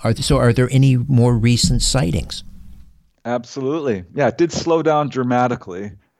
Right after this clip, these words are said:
Speaker 2: The fifties and the sixties was the pre-show. <laughs> The se-, sixties and seventies, that's when it ramped up, and, and it was just amazing.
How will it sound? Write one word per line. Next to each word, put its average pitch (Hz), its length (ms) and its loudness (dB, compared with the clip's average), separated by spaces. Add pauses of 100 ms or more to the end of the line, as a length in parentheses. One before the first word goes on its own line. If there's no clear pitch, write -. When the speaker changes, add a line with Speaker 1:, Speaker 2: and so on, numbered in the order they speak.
Speaker 2:
The 113 40 -16
fifties 180 460 -4
and 143 140 -6
the - 60 -4
sixties 131 400 -4
was 101 140 -8
the 113 80 -4
pre-show. 110 800 -2
<laughs> - 60 -10 (720)
The 107 60 -6
se-, 156 400 0
sixties 143 400 -4
and 123 100 -4
seventies, 120 600 -2
that's 143 280 0
when 123 120 -8
it 104 100 -10
ramped 143 480 -6
up, 127 280 0
and, 104 100 -18 (720)
and 110 120 -8
it 101 40 -8
was 104 140 -14
just - 280 -6
amazing. 104 720 -2